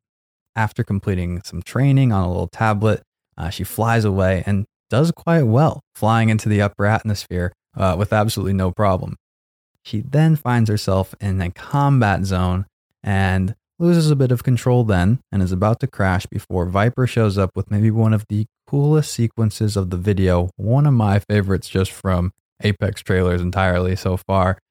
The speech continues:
skydiving onto the Titan, releasing Kyrie from the cockpit into the parachute, and then successfully piloting and crashing the Titan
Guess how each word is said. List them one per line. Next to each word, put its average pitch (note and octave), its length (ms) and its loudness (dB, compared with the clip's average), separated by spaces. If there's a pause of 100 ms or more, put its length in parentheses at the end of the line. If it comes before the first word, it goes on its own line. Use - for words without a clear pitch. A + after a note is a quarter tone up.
(300)
skydiving B2 1080 0 (200)
onto D3+ 440 0
the E3 120 2
Titan, G2+ 560 -2 (140)
releasing B2+ 640 0
Kyrie D3 400 2
from C#3 220 0
the C#3 80 2
cockpit - 640 -2 (100)
into G2+ 220 -2
the G2 220 0 (160)
parachute, G2 520 0 (360)
and A2 160 2
then A#2+ 160 4
successfully - 920 -2 (520)
piloting G#3+ 720 2
and C#3 160 2
crashing E3 520 0
the C#3 100 4
Titan A2+ 540 2